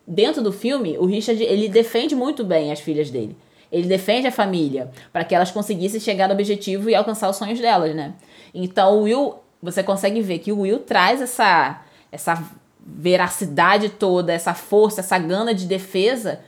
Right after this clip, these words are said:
também ali naquele momento que ele sentiu que a, a esposa dele estava sendo ofendida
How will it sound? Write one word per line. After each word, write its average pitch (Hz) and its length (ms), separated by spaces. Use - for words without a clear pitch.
também 226 400
ali 233 140
naquele 214 280
momento 202 360
que 214 80
ele 202 100
sentiu 208 380
que 190 100
a, 196 180
a - 40
esposa 175 300
dele 165 160
estava 170 240
sendo 170 180
ofendida 190 560